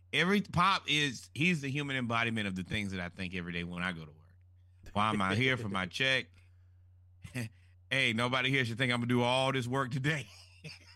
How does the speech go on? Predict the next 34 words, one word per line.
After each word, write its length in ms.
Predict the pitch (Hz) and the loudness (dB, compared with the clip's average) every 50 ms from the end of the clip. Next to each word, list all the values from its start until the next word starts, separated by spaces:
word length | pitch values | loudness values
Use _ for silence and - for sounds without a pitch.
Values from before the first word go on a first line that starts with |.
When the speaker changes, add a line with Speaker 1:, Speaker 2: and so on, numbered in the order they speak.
| - - - - - - - - - - - - - - - - - - - - - - | -20 -20 -20 -20 -20 -20 -20 -20 -20 -20 -20 -20 -20 -20 -20 -20 -20 -20 -20 -20 -20 -18
Speaker 2:
Bruh, 180 | 101 98 95 98 | -16 -16 -14 -10
Speaker 1:
I'ma 140 | 101 113 151 | -6 -4 -4
Speaker 2:
this 100 | 175 160 | -2 -2
Speaker 1:
do 180 | 143 185 190 | -2 -2 -2
what 140 | 190 180 175 | 0 0 0
I 120 | 180 180 180 | 0 -2 -2
Speaker 2:
game 80 | 143 | -2
Speaker 1:
can, 280 | - 202 214 202 190 175 | -2 0 0 0 -2 -2
and 80 | 170 | -4
I'm 100 | 170 165 170 175 | -6 -6 -6 -6
gonna 60 | 165 | -6
go 120 | 160 160 | -6 -4
home 260 | 160 156 156 151 151 147 | -4 -4 -4 -6 -6 -8
and 80 | 139 | -6
try 200 | 123 156 156 151 | -2 -2 0 0
again 240 | 147 143 143 143 139 | -2 -2 -6 -6 -6
tomorrow. 480 | 135 139 135 131 127 123 117 110 104 101 | -6 -6 -6 -4 -4 -2 -2 -2 -2 -4
How 120 | 113 117 | -4 -6
about 260 | 113 107 104 101 98 | -6 -6 -6 -8 -6
that? 220 | 95 98 90 82 78 - - - - - - - - - - - - - - - - - - - - - - - - - - - - - - - | -6 -8 -8 -10 -12 -16 -20 -20 -20 -20 -20 -20 -20 -20 -20 -20 -20 -20 -20 -20 -20 -20 -20 -20 -20 -20 -20 -20 -20 -20 -20 -20 -20 -20 -20 -18
Speaker 2:
Bruh, 220 | 104 101 101 101 101 | -16 -14 -14 -12 -10
this 180 | 120 175 254 | -10 -10 -10
game, 240 | - 117 110 104 104 95 | -10 -12 -12 -12 -12 -12
oh, 80 | 104 101 | -12 -10
they 80 | 101 135 | -10 -10
about 200 | 185 202 - - | -12 -12 -16 -18
to 60 | 123 | -16
fight. 280 | - - 131 143 95 - - - - - - - - | -14 -12 -12 -12 -14 -18 -20 -20 -20 -20 -20 -20 -18
They 120 | 92 98 | -16 -14
are 160 | 117 165 185 | -12 -10 -10
about 200 | 113 101 98 82 80 | -10 -12 -14 -16 -18
to 40 | - | -16
fight, 220 | - 127 139 107 82 | -14 -14 -14 -14 -14
though. 60 | 87 | -18